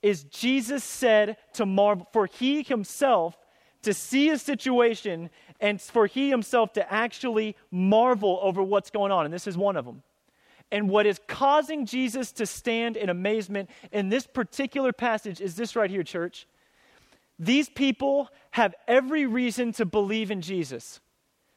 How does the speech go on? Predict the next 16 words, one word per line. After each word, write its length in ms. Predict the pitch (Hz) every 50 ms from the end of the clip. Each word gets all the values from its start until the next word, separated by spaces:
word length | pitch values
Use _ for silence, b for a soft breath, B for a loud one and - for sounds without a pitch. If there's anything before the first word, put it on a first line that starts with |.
| _ _ _ _
They 220 | 160 214 240 254
have 420 | 233 208 233 220 214 214 214 202 190 b b b b
the 120 | 196 202
Old 300 | 208 214 220 269 262 202
Testament, 600 | - - 269 269 254 - - 254 247 262 262 233 B B B
they're 140 | - 220 214
familiar, 880 | 185 - _ 202 180 180 196 226 254 269 269 269 254 262 262 269 262 b b b b
they 100 | - 220
have 140 | 202 185 180 - _ -
every 400 | 262 277 294 277 320 330 320 262
likely 560 | 262 240 240 247 269 277 - 240 277 262 247
reason 440 | 208 214 247 247 247 202 240 247 220
to 100 | - 220
believe 460 | 170 190 202 202 220 240 240 233 -
in 200 | - 208 185 175
Jesus, 540 | 151 - 214 220 220 208 185 220 214 208 -